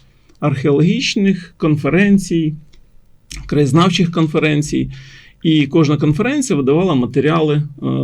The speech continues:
які стосувалися тої чи іншої теми. І, е, ідея виникла дуже давно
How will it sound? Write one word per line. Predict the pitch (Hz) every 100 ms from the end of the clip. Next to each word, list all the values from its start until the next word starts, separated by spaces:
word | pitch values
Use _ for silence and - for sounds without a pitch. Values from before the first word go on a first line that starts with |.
| 139 143 147 147 147 147 131 - - 127
які | 135 139
стосувалися | 151 131 113 131 135 135 135
тої | 131 147 143
чи | -
іншої | 135 135 131 127
теми. | 123 - - - - - - _
І, | 131 135
е, | 135 131 135 143 151 156
ідея | 156 151 247 226
виникла | 147 196 190 147 135
дуже | 113 139 147
давно | 160 196 220 262